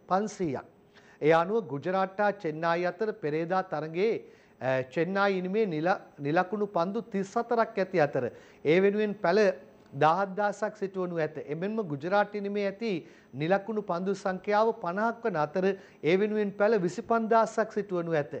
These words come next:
ඒ අනුව සමස්ත තරගයේ කණ්ඩායම් දෙකෙහිම ඇති නිලකුණු පන්දු අසූ හතරක් වෙනුවෙන් පැල හතළිස් දෙදාසක්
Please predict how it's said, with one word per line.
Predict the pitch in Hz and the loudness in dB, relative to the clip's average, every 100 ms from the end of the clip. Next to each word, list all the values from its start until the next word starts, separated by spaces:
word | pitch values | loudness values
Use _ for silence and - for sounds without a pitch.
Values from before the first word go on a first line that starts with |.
| - - _ | -12 -20 _
ඒ | 139 | 2
අනුව | 165 190 226 | 2 4 0
සමස්ත | 226 160 190 190 214 | 0 -2 -2 -2 -6
තරගයේ | 180 160 170 214 | -4 -4 0 -2
කණ්ඩායම් | 220 160 156 175 196 214 | 0 -6 -2 2 2 0
දෙකෙහිම | 147 147 143 202 208 | -4 -6 -2 -4 -2
ඇති | 202 202 220 156 - - | -4 -2 -2 -2 -8 -12
නිලකුණු | 123 147 185 214 208 | -4 0 0 0 -4
පන්දු | 196 170 202 190 | -2 -4 2 0
අසූ | 147 226 214 | 0 -4 -4
හතරක් | 220 220 202 190 | -2 0 -2 0
වෙනුවෙන් | 185 165 175 208 123 - - | -2 0 0 0 -4 -12 -20
පැල | _ 160 220 | _ 4 4
හතළිස් | 165 151 214 233 - | 2 -2 -2 -4 -4
දෙදාසක් | 170 165 196 214 202 226 | -4 0 2 2 2 -2